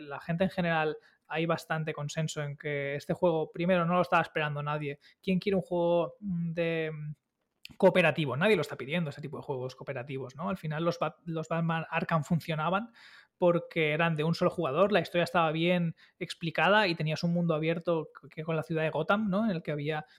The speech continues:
eventos, eh, aleatorios, ¿no? Y, y, y la historia principal era interesante y oscura, ¿no?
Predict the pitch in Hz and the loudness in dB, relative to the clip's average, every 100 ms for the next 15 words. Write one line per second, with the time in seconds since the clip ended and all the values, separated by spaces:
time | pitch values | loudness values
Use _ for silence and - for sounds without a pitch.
0 | _ - 165 160 165 170 156 - - 160 | _ -6 0 0 2 2 0 -4 -8 -6
1 | 151 156 147 156 143 165 190 185 180 170 | -6 -6 -4 -4 -2 0 2 2 0 -2
2 | 233 214 151 139 151 147 147 131 131 - | 0 -2 -4 -4 -8 -8 -8 -8 -8 -6
3 | 151 160 156 147 156 156 147 147 127 165 | -4 -2 -2 -2 -2 -2 -2 -4 -6 -4
4 | 156 160 147 - 180 147 156 233 | -4 -2 -4 -4 -4 -4 -6 -8